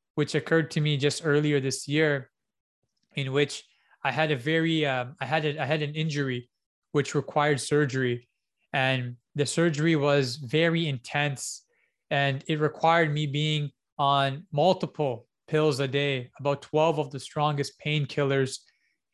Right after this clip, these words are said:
and just tearing my entire body apart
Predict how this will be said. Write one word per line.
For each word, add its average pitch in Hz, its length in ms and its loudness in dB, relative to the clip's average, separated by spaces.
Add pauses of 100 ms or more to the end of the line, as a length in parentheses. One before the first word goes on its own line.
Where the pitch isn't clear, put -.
and 135 420 0 (600)
just - 280 -2 (300)
tearing 190 540 4
my 147 120 0
entire 156 440 0
body 139 420 0
apart 127 540 -2